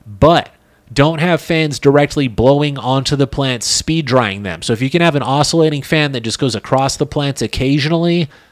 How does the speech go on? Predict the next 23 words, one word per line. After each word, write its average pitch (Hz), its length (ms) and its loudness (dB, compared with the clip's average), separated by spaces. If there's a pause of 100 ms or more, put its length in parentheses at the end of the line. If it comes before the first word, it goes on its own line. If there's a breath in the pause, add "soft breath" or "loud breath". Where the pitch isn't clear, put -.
that's 123 260 -2
okay. 135 560 0 (200 soft breath)
Have 135 300 -2
air 147 200 2
movement 160 480 0
in 139 140 -4
the 131 80 -2
room, 120 340 -4 (260 soft breath)
but - 140 -4
don't 151 260 2
blow 147 380 4
onto 147 400 -2
the 131 100 -2
plants 117 400 -6
'cause 110 140 -4
that'll 147 260 2
cause 135 340 -2
dryness 131 460 0
that 131 140 -4
we 117 100 -2
don't 117 240 -2
want. 104 240 -6
That'll 101 260 -8